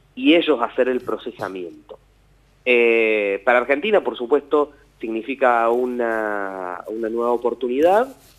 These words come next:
donde se le abre el merca-, el mayor mercado mundial de harina de soja, que básicamente se utiliza en su gran mayoría para alimentar ganado,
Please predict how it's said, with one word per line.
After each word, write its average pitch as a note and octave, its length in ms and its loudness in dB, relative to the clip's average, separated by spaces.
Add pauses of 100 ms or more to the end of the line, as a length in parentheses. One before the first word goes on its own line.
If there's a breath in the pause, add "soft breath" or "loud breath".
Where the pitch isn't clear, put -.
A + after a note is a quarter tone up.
(120)
donde C#3+ 760 2
se G#2+ 100 -4
le G#2+ 120 -4
abre A#2 680 0
el G2 100 -10
merca-, G2+ 580 -6
el G#2 80 -8
mayor C#3+ 380 2
mercado B2 640 0
mundial A2 480 -4
de A#2 80 -2
harina A2+ 220 -6
de A2+ 80 -6
soja, F3 360 -4
que A2 120 -6
básicamente A2 840 -6 (360 soft breath)
se G#2+ 80 -8
utiliza G#2+ 480 -8
en G2+ 100 -10
su G2 420 -8
gran G#2+ 240 -6
mayoría G#2+ 560 -6
para G2+ 260 -4
alimentar G2 800 -6
ganado, C3 720 -2